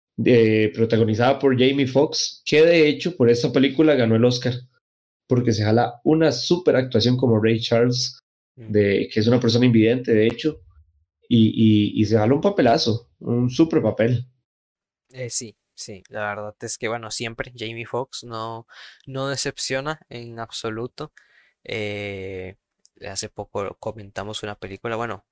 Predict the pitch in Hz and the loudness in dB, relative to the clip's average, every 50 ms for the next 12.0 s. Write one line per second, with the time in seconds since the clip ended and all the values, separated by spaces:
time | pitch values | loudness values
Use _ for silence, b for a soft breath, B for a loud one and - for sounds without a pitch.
0 | _ - - 107 110 _ _ _ - - - 98 113 135 147 _ _ - - - | _ -20 -20 -20 _ _ _ _ -10 -8 -8 -8 -10 -12 -16 _ _ -20 -18 -16
1 | - 101 127 - - _ 151 151 - 120 113 113 117 - - 110 107 107 107 - | -14 -14 -14 -16 -16 _ -16 -14 -14 -14 -16 -18 -20 -18 -14 -14 -14 -12 -12 -10
2 | - 117 113 110 113 110 107 - 107 107 107 107 110 110 113 117 131 135 139 143 | -10 -8 -8 -8 -10 -10 -10 -10 -10 -10 -10 -10 -12 -14 -4 0 2 4 4 4
3 | 135 123 104 107 107 107 117 120 113 117 123 123 117 110 120 117 _ 120 117 117 | 4 2 2 0 -2 -2 -2 -2 -2 -2 -2 -4 -6 -6 -6 -6 _ -6 -6 -2
4 | 113 113 110 110 110 104 113 117 117 - - 120 139 147 - - 131 _ - - | 0 2 2 4 4 4 2 2 0 -2 -4 -4 -6 -8 -10 -14 -16 _ -10 -10
5 | 104 - - 120 - - 123 123 120 - 123 117 - 120 113 110 _ - 127 - | -10 -8 -8 -8 -6 -2 -2 -4 -4 -4 -8 -8 -8 -8 -8 -10 _ -10 -12 -6
6 | - 170 165 156 151 - 143 139 139 135 135 _ _ 139 131 131 127 135 127 123 | -4 -4 -4 -4 -8 -10 -10 -8 -8 -8 -8 _ _ -10 -8 -8 -8 -8 -8 -8
7 | 131 123 - 135 123 123 120 117 _ 117 120 123 123 120 - _ 127 _ - 120 | -10 -12 -12 -12 -12 -12 -14 -12 _ -12 -12 -12 -16 -18 -14 _ -14 _ -12 -14
8 | 117 117 117 113 - 113 110 110 113 110 107 110 110 110 110 110 - - 139 - | -12 -12 -14 -12 -10 -10 -10 -10 -10 -12 -12 -14 -16 -16 -16 -18 -18 -20 -20 -16
9 | - - - - - - _ _ - - - - - - - _ _ - 95 92 | -16 -16 -16 -16 -20 -20 _ _ -18 -18 -18 -18 -18 -20 -20 _ _ -20 -18 -18
10 | - _ - 92 - _ _ _ _ B B B B B B B B B B B | -16 _ -16 -16 -16 _ _ _ _ B B B B B B B B B B B
11 | B B B B B - 110 110 113 113 _ 135 127 127 127 - - 127 110 98 | B B B B B -6 -6 -4 -4 -4 _ -2 0 0 0 0 -2 -4 -6 -10